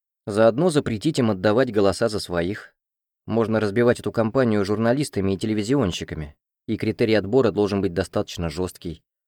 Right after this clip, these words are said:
В первую очередь это всесоюзный и международный успех. Министр уточнила некоторые детали и обещала подумать. Расписал ей проект специальной церемонии, как я его вижу.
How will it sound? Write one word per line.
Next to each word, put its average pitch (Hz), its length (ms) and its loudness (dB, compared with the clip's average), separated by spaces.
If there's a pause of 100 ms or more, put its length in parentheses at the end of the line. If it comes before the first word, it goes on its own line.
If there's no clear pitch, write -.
(340)
В - 100 -20
первую 135 340 2
очередь 151 460 -2
это 107 200 -4
всесоюзный 110 720 -2
и 113 140 -4
международный 113 600 0
успех. - 500 -8 (1600)
Министр 160 480 -2
уточнила 147 560 -2
некоторые 117 500 0
детали 160 680 -2
и 117 80 -4
обещала 117 460 -2
подумать. 85 600 -6 (840)
Расписал 117 500 -2
ей 135 160 2
проект 135 460 0
специальной 113 520 0
церемонии, 123 580 0
как - 180 -8
я 117 100 0
его 110 160 0
вижу. 95 360 -2